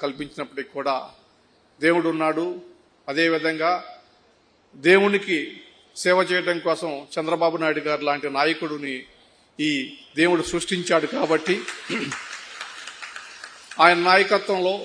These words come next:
మళ్ళా ఇవన్నీ పునరుజ్జీవింపబడుతున్నాయి, ఒక శక్తిని ప్రసాదించేటటువంటి పరిస్థితి ఉంది. దేవాలయాలు సామాజిక బాధ్యతను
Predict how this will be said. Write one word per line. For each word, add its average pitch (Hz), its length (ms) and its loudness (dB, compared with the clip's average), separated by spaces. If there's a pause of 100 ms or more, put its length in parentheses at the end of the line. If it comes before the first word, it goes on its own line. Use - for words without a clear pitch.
(240)
మళ్ళా 170 280 4 (600)
ఇవన్నీ 156 340 0
పునరుజ్జీవింపబడుతున్నాయి, 165 1200 -4 (500)
ఒక 151 120 -10
శక్తిని 170 440 -4 (380)
ప్రసాదించేటటువంటి 147 960 -2
పరిస్థితి 143 440 -8
ఉంది. 123 160 -12 (1400)
దేవాలయాలు 208 760 10 (840)
సామాజిక 208 640 6
బాధ్యతను 180 600 2